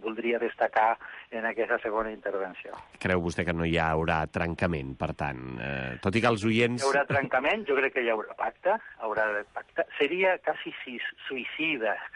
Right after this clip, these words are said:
Speaker 1: políticament parlant, un trencament d'aquestes característiques, i els termes dels pactes han de tenir aquesta base. Comprendre que la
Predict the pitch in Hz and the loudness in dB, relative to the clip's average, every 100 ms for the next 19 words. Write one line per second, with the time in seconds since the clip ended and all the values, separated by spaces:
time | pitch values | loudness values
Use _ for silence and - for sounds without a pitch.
0 | - - 123 127 - 123 127 135 127 123 | -16 -4 -2 0 -2 -2 0 0 0 0
1 | 110 127 123 135 123 135 117 113 123 117 | 2 2 0 -6 -4 -2 -2 -2 -2 -2
2 | - 131 - 151 127 117 98 104 117 - | 0 -2 -2 -2 0 -2 -2 -4 -2 -4
3 | 156 - 226 - - - - - 156 - | -8 -6 -8 -6 -8 -8 -6 2 2 2
4 | - 208 202 180 185 - 196 - 233 - | 0 0 2 0 0 0 -2 0 -6 -4
5 | - - 151 170 180 170 156 175 202 131 | -14 -2 0 2 0 0 -4 -4 -6 -8
6 | 127 104 113 101 95 - 117 - 135 135 | -8 -8 -4 -2 -2 -4 -10 -4 -2 0
7 | 175 170 151 131 | 0 2 0 0